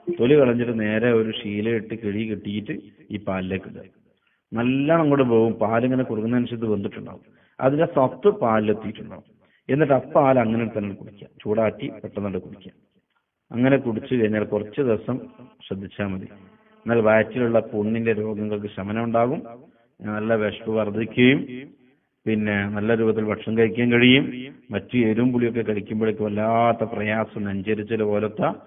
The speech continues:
ഒരുപാട് പ്രയാസമുള്ള ആളുകളുണ്ട്, ഭക്ഷണം പോലും കഴിക്കാൻ പറ്റാത്ത അവസ്ഥ. അതിങ്ങനെ വയറ്റിൽ ഇനി പുണ്ണ് വളർന്ന് വളർന്ന് അവസാനം വായിലൊക്കെ നിറയും, പിന്നെ ഒന്നും കഴിക്കാൻ പറ്റാത്ത അവസ്ഥ വരും. അപ്പൊ അതിനേക്കാൾ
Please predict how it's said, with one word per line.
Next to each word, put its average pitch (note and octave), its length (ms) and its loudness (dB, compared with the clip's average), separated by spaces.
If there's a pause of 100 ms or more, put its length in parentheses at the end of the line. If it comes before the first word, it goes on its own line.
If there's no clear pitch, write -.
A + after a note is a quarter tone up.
(360)
ഒരുപാട് A2 400 4
പ്രയാസമുള്ള G#2+ 800 -2 (120)
ആളുകളുണ്ട്, G2 540 -4
ഭക്ഷണം G#2+ 340 -6
പോലും A#2 260 0
കഴിക്കാൻ G#2+ 420 -2
പറ്റാത്ത G#2 420 -4 (120)
അവസ്ഥ. G2 300 -10 (920)
അതിങ്ങനെ A#2+ 380 2
വയറ്റിൽ A#2+ 500 2 (280)
ഇനി A#2 240 -4
പുണ്ണ് A2 320 -2
വളർന്ന് A#2 320 2
വളർന്ന് A2+ 280 0
അവസാനം A2 460 -4
വായിലൊക്കെ A2 640 -2
നിറയും, G#2 420 -4 (800)
പിന്നെ A#2 140 2
ഒന്നും C3+ 300 4
കഴിക്കാൻ B2+ 400 4
പറ്റാത്ത A2+ 320 2
അവസ്ഥ G2+ 280 -4
വരും. - 220 -16 (600)
അപ്പൊ B2 200 0
അതിനേക്കാൾ D3 460 4